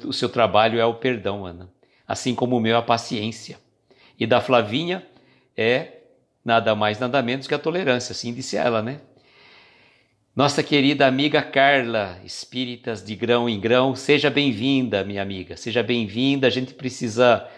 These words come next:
entre-, estreitar os nossos bate-papos mais vezes, porque pra, a, a, a Carla está entrando agora,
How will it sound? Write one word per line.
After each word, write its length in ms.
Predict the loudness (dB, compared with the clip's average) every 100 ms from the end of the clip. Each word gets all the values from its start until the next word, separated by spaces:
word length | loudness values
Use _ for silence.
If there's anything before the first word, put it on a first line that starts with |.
| -20 -14 -6
entre-, 480 | -4 2 2 2 -4
estreitar 600 | -2 2 2 4 4 4
os 200 | 0 -2
nossos 460 | -2 -2 -8 -14
bate-papos 920 | -4 -4 -4 0 2 2 -4 -12 -12 -4
mais 260 | -2 -2
vezes, 560 | -4 -2 -2 -6 -16 -18 _ -20 -20 _ _
porque 880 | -8 -8 -2 2 4 2 2 0 -4
pra, 160 | -2 -2 -2
a, 340 | -4 -4 0
a, 580 | 4 6 6 4 0 -4
a 40 | -4
Carla 300 | 0 2 0
está 200 | -4 -6
entrando 400 | -4 -2 0 0
agora, 500 | -2 0 0 0